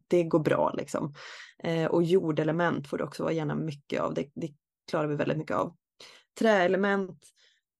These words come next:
eh, också, det får gärna vara, eh, kanske inte lika mycket som metall och jord, men ändå mycket. Eh, vatten och eld, det är de två elementen som är, eh,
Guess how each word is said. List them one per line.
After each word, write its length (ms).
eh, 180
också, 420
det 140
får 160
gärna 300
vara, 340
eh, 200
kanske 220
inte 140
lika 260
mycket 240
som 200
metall 280
och 60
jord, 320
men 120
ändå 220
mycket. 420
Eh, 400
vatten 580
och 80
eld, 360
det 120
är 60
de 200
två 120
elementen 500
som 160
är, 180
eh, 360